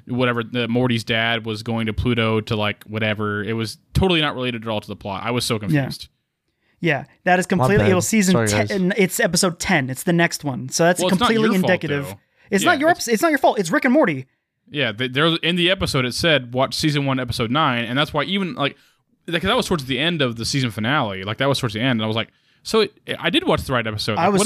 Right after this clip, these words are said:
Speaker 1: did
Speaker 2: so
Speaker 1: I miss?"
Speaker 2: confused. I
Speaker 1: Yeah,
Speaker 2: was
Speaker 1: me too.
Speaker 2: so
Speaker 1: <laughs>
Speaker 2: confused. I watched all three episodes, and I knew, like, the second one is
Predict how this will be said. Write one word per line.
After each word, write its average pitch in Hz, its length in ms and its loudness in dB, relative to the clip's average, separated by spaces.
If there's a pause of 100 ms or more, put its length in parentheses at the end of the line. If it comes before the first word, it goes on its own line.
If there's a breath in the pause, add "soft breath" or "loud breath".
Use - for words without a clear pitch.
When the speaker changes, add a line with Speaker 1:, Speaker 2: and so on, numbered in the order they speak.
Speaker 1:
did 220 120 2
Speaker 2:
so 190 120 2
Speaker 1:
I 180 60 4
miss?" - 80 -2
Speaker 2:
confused. 151 640 -2 (100)
I 165 160 2
Speaker 1:
Yeah, 196 80 0
Speaker 2:
was 170 120 -2
Speaker 1:
me 180 60 -2
too. - 60 -2 (120)
Speaker 2:
so 185 500 4 (220)
Speaker 1:
<laughs> - 220 -12
Speaker 2:
confused. 147 680 0
I 175 80 2
watched 233 260 2
all 208 180 4
three 208 160 0
episodes, 147 600 -2
and 165 180 2
I 170 160 2
knew, 175 340 0
like, 165 160 0
the 156 60 0
second 254 360 0
one 196 220 2
is 160 360 -2